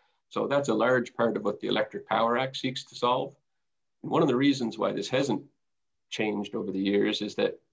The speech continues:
we have a lot of large, they didn't start out large, but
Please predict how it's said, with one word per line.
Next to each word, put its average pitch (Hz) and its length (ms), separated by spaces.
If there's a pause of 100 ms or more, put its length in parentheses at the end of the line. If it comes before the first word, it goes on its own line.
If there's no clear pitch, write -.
(220)
we 113 120
have 117 180
a 110 40
lot 113 240
of 107 220
large, 120 880 (180)
they 107 80
didn't 117 220
start 117 240
out 113 160
large, 110 400
but - 180